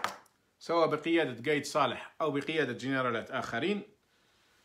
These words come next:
يقولوا باللي البلاد راهي رايحة الكارثة، وبوتفليقة أصبح خطر على البلاد وخطر على النظام، وبالتالي يطيحون به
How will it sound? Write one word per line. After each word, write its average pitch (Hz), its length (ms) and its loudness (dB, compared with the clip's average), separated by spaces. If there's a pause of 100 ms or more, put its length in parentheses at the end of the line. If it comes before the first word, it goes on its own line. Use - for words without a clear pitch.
(840)
يقولوا 175 380 8
باللي 147 580 2 (480)
البلاد 147 300 2
راهي 135 180 4
رايحة 123 200 -2
الكارثة، 214 640 2 (2500)
وبوتفليقة 143 1500 2
أصبح 135 260 -6
خطر 143 320 0
على 107 100 -8
البلاد 175 360 0
وخطر - 300 -4
على 101 140 -10
النظام، 156 460 -2 (1200)
وبالتالي 156 580 2
يطيحون 151 440 0
به 190 260 0